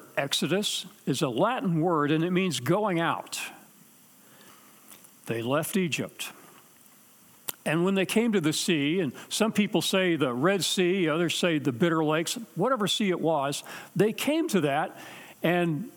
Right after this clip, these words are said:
there was no passage. And Pharaoh, back in Egypt, had thought about it. He said, "Man, I don't want to lose all that free labor." He sent all his armies, his chariots, to go chase after them.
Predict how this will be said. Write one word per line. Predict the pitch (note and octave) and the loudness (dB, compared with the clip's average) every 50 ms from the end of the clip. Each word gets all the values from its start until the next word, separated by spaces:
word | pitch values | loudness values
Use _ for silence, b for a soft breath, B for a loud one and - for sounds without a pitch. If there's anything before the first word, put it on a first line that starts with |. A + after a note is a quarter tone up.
| - - - | -18 -12 -4
there | D#3 C3+ F#3+ G#3 | 0 2 2 2
was | F#3+ F3 B2 | 2 0 2
no | D3 G#3 A#3 | 2 0 0
passage. | A3 - - A3+ B3 B3 G#3 - - D#3 B2+ A#2+ C3 - - - - B B B B B B B B B - - - - - - - - - - - - - - - - - - - - - - - - | 0 -2 -2 -2 -2 -2 -2 -2 -2 -2 -4 -2 -4 -6 -6 -8 -16 B B B B B B B B B -20 -20 -20 -20 -20 -20 -20 -20 -20 -20 -20 -20 -20 -20 -20 -20 -20 -20 -20 -20 -20 -14 -8 -4
And | D#3+ D#3+ D#3 | -4 -2 -4
Pharaoh, | - - - G#3+ C4+ C#4 B3 G#3+ F#3+ F#3 F#3 F3 | -4 -2 0 2 2 2 2 2 2 0 0 -2
back | E3 G#3 C#4 E3+ F3+ G3+ G3+ - | -4 -2 2 2 2 2 4 2
in | F#3 F#3 | 2 2
Egypt, | G#3+ G#3 D3+ D#3 F#3 G3 - - - - - | 2 2 2 2 0 0 -2 -6 -10 -10 -6
had | - - G3 F#3 E3+ C#3+ - - - - - | -2 0 2 2 2 -2 -6 -12 -16 -10 -4
thought | - B3+ C4+ C4 B3 | 0 0 2 2 2
about | G3 F#3 F3 F3+ G3+ | 2 2 2 2 0
it. | A3 - | 0 0
He | E3 G3+ | 0 0
said, | G3 - A3 G3 F3 D3+ | 2 2 2 0 0 2
"Man, | C3 F#3+ C4+ C#4+ A#3+ | 0 2 2 2 4
I | G#3 A#3+ C#4 | 4 4 4
don't | C4+ B3 A#3 | 4 2 2
want | G#3+ G#3+ F3+ | 2 2 2
to | C#3 | 4
lose | C#3+ G#3+ D#4 F4 D4+ G#3 D#3+ | 4 4 4 4 2 2 2
all | G3+ G3 F#3+ F#3 | 2 2 2 2
that | F#3+ E3 D3+ | 0 0 0
free | - - B3 D#4 C#4+ | 0 0 2 2 4
labor." | G3+ F#3+ C4+ E4 F4 E4 B3 G3 F3+ C3+ - - B B B B B B B B B B - - - - - - - - - - | 4 4 2 2 4 4 4 4 2 0 -2 -6 B B B B B B B B B B -20 -20 -20 -20 -20 -20 -20 -14 -4 0
He | G3 G3 A#3+ | 0 2 2
sent | - - B3+ A3+ - | 2 0 0 0 0
all | - F3+ G#3 C4 D4 D4 | 0 0 2 2 2 2
his | A#3+ F#3 - | 2 2 2
armies, | G3 G#3 G3+ G3+ G3+ G3+ F#3+ D3+ - | 2 2 2 2 2 2 0 0 -2
his | F3 C#3 - - | -2 -2 -2 -4
chariots, | - - - A3+ A#3 A#3 G#3+ A3 G#3+ G3 - - | -4 -2 0 0 2 2 2 0 0 -2 -2 -2
to | - F#3+ D3+ | -2 -2 0
go | B2 F3 G3+ G3 F#3 | 2 2 2 2 0
chase | - - - - - E3+ G3+ A3 - - | -4 -4 -4 -4 -4 -2 -4 -2 -2 -2
after | G3+ F3+ F#3+ F3 - - D#3 C3 | 0 -2 -2 -2 -2 -2 -2 0
them. | C3 C3 A#2+ G#2 G2+ | 0 -2 -2 -4 -8